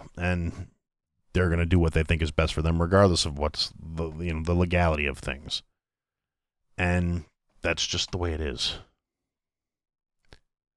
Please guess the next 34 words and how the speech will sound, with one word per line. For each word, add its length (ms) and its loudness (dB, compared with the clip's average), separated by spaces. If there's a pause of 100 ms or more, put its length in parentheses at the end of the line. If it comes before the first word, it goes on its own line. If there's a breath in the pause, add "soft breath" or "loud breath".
(200)
And 100 8
in 100 10
the 40 10
meantime, 440 8
we've 120 8
got 160 4
all 120 6
these 120 2
people 300 8
that 180 4
are 140 4
using 520 4
tragedies 600 0
to 160 -2
push 360 4
their 120 4
agenda, 320 2
to 80 -2
push 260 2
their 120 0
thing. 180 -2 (500)
We've 140 -2
got 220 6
photos 440 4
coming 220 2
out 160 4
of 460 -4
this 340 0
guy 360 4
who 160 6
is 120 2
the 320 2
alleged 480 0
shooter, 500 2